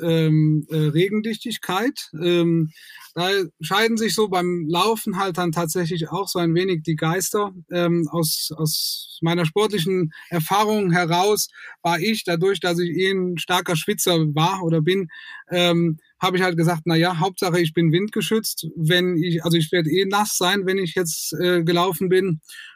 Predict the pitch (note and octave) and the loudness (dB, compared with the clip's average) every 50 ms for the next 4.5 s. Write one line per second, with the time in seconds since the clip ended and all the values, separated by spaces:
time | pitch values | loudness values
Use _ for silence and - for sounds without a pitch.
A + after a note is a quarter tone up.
0 | _ - - F#3 F3+ F#3 F3 D#3+ F#3 F3+ F3+ F3+ E3 D#3 - F3+ E3+ D#3+ E3+ D#3+ | _ -2 0 2 2 2 2 2 2 2 2 2 2 0 0 -2 0 2 2 4
1 | D#3 F3 F#3+ G3+ G3+ G3 F#3+ F3+ F3 E3+ E3 D3 - - - F3 E3 D3+ D#3 F3 | 4 4 4 4 2 2 2 2 0 0 -2 -2 -4 -2 0 2 2 2 2 2
2 | F3 D#3+ - F3+ D3+ - - D#3+ E3 F3+ G3 F3 - - - - F3 F3 E3+ E3 | 0 0 -2 -2 -2 0 2 2 2 2 0 -2 -6 -12 -8 -2 2 2 4 6
3 | E3 D#3+ D#3+ D#3 D3+ - - - - _ _ - D#3+ E3 F3 F#3 F#3 F#3+ E3 D#3 | 6 6 4 4 2 0 -8 -18 -20 _ _ 0 0 2 2 2 2 2 2 2
4 | D#3 D3 E3 D#3+ E3 E3+ F#3+ G#3+ G#3+ | 2 2 4 2 2 2 2 0 -2